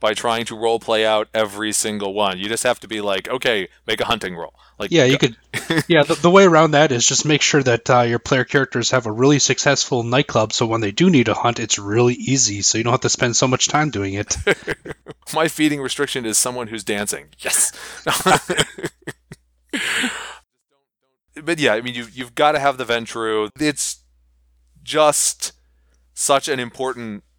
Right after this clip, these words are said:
Speaker 1: it's an important concept. It's a broad concept. There's just a lot of room to run with it.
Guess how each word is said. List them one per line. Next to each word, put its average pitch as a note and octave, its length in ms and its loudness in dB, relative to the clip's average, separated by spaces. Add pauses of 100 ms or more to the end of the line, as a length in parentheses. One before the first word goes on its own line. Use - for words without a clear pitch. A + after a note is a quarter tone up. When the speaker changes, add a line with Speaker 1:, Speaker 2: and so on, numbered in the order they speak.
(500)
Speaker 1:
it's A2+ 160 -4
an A#2+ 60 -4
important D3 440 -4
concept. C3 560 0
It's - 140 -10
a G#2 60 -10
broad A#2 420 2
concept. A2 640 0
There's A2 160 -6
just B2+ 180 -8
a A2 60 -4
lot A2 360 4
of G#2+ 140 -2
room G#2+ 320 -4
to A2 100 -6
run G2+ 240 -2
with F#2+ 180 -8
it. F#2 260 -6